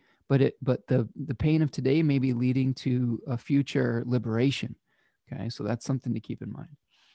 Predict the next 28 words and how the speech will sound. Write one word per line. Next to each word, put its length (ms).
The 80
face 400
rulers 520
in 160
this 220
decan 400
are 300
the 120
moon 360
and 240
Venus. 480
So 160
we 120
have 160
the 80
moon 360
by 260
the 180
descending 540
Chaldean 600
order 360
system 480
and 320
Venus 360
by 180
the 120
triplicity 580
system. 420